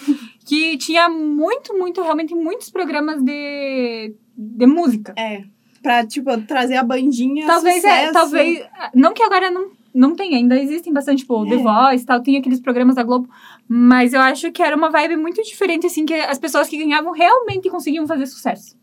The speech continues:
Speaker 3: É, porque
Speaker 2: Shade.
Speaker 3: elas
Speaker 2: É.
Speaker 3: eram selecionadas pra ser um case de sucesso
Speaker 2: Exatamente.
Speaker 3: na emissora.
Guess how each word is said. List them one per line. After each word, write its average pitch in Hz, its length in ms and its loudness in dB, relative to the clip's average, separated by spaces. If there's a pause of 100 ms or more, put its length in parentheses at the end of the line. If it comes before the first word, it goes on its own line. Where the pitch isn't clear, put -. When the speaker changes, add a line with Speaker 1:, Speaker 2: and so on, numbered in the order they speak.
Speaker 3:
É, 220 220 -4 (260)
porque 269 120 0
Speaker 2:
Shade. 226 220 2
Speaker 3:
elas 269 300 2
Speaker 2:
É. 262 160 4
Speaker 3:
eram 311 500 -2
selecionadas 285 640 -6
pra 277 380 -6
ser 330 160 -6
um 453 80 -6
case 349 320 -4
de - 60 -12
sucesso 330 500 -2
Speaker 2:
Exatamente. 240 420 4
Speaker 3:
na 269 120 4
emissora. 254 640 -4